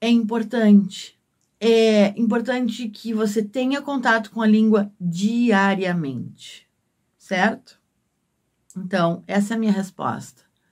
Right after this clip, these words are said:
Sim, isso ajuda. Sim, faz parte da familiarização com os sons da língua portuguesa. Então, vá lá, assista filmes, vá, assista séries.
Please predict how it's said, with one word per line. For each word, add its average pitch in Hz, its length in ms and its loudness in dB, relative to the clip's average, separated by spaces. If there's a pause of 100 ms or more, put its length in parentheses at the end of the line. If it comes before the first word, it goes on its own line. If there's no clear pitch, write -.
(200)
Sim, 175 560 -2
isso 196 220 -4
ajuda. 170 580 -2 (100)
Sim, 170 540 -2 (280)
faz 196 320 -2
parte 202 680 -2 (280)
da 190 180 -4
familiarização 185 1500 0 (280)
com 175 180 -8
os 151 120 -6
sons 131 540 -12
da 175 120 -8
língua 151 240 -10
portuguesa. - 720 -20 (580)
Então, 180 560 0 (260)
vá 202 160 2
lá, 135 300 2 (300)
assista 202 400 -8
filmes, 123 600 -12 (480)
vá, 170 220 2
assista 196 440 -4
séries. 180 840 -2